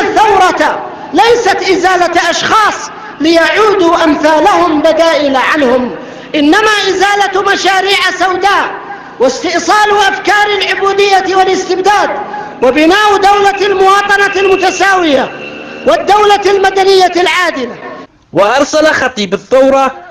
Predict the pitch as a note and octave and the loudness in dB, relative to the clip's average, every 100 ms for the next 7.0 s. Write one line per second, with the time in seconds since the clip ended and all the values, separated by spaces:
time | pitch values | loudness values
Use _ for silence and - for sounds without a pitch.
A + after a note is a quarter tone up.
0 | - - - D#4+ E4 C4 D#4+ D#4+ C#4 A3+ | -20 -10 -4 0 0 2 2 4 4 4
1 | A3 G#3+ C#4 C4 C4+ C#4 C4 F#3 A3 C4+ | 0 0 -2 0 0 0 -2 -4 0 0
2 | C4 C4+ - A3 - C4+ C4+ C4+ C4 B3+ | 0 -2 -2 -4 -4 -6 -4 -6 -4 -2
3 | A#3 G#3+ - G3+ A#3+ C#4 B3 B3+ C4 - | 0 0 0 -2 0 -2 0 0 0 -4
4 | - - - G#3+ B3 C4+ C4+ D#4 D#4 D4+ | -20 -20 -4 -2 0 0 0 0 -2 -4
5 | - C4 G#3 B3 A3+ A3 F3 C4+ C4 B3 | -2 -2 -2 -2 2 2 0 0 2 2
6 | A#3 A#3+ G3+ F#3 B3+ A#3+ G#3+ G#3+ A#3+ A#3 | 0 -2 -2 0 0 2 2 2 2 2